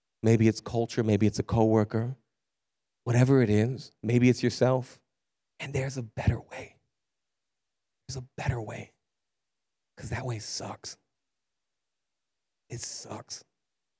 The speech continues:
And it riddles you with anxiety and frustration, sometimes, like, some self-hatred. It sucks. You know, but God.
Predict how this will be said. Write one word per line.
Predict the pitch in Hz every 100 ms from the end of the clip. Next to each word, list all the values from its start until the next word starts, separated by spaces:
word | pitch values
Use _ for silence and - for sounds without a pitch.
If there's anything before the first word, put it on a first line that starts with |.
| _ _ _ _ _ _ _ 120
And | 110
it | 110
riddles | 110 127 127 117
you | 117 113 110
with | 123 - - 175 _ _ _ _ _ _
anxiety | - 175 - 127 135 127 123 127 131 170
and | 135 135 156 -
frustration, | - 143 - 131 135 127 131 120 113 110 _ _ _ -
sometimes, | - 113 127 113
like, | 104
some | 98
self-hatred. | - 120 107 - 135 - 135 131 123 - _ _ _ _ _ _ _ _ _ _ _ _ _ _
It | 120
sucks. | - 123 101 - - _ _ _ _ _ _ _ _ _ _ _ _ _ _ _ _ _ _ _ _ _ _ _ _ _ -
You | 113
know, |
but | 104 123 -
God. | 110 104 -